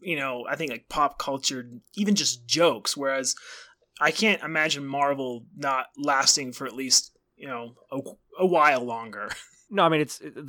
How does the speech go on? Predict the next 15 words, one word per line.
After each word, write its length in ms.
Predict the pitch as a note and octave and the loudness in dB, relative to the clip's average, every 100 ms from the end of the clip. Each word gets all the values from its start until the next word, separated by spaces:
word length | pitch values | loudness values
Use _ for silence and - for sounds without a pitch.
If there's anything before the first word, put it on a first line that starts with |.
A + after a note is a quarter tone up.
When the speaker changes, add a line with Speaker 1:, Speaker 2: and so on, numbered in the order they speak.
| E3+ | -6
Speaker 2:
the 80 | D3 | 0
highest 260 | E3+ G3+ | 4 4
grossing 320 | - E3+ - D3+ | 4 2 2 0
film 160 | D#3 | 2
of 100 | D3 | 4
all 120 | C3 | 4
time 400 | B2+ C3+ A#2+ G#2+ - | 4 2 0 -2 -4
is 240 | B2+ A#2+ | -4 -2
a 40 | |
movie 280 | A#2+ B2 A#2 | -2 -2 -2
that 160 | G#2+ G#2 | -2 -2
I 140 | A#2+ | -2
never 440 | A2 A2 A#2 A#2 G#2+ | -2 -2 -2 -2 -4
think 280 | - G#2+ | -4 -10
about 380 | G#2 F#2+ F#2+ F#2+ | -6 -4 -2 -4